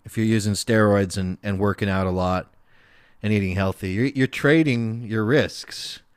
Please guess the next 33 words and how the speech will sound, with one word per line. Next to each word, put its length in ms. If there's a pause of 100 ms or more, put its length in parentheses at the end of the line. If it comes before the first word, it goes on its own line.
(580)
You 100
know, 100
don't, 400
don't 200
be 140
that, 300 (200)
that 280
person 580 (280)
who 160
uses 420
the 80
steroids 560
as 100
a 60
crutch 760 (800)
and, 320
and 160
then 200
puts 320
the, 280
uh, 320 (1080)
the 320
standard 600
unleaded 540
gasoline 600
in 60
his 120
car. 340
You 120
gotta 160
put 180
the 80
premium 640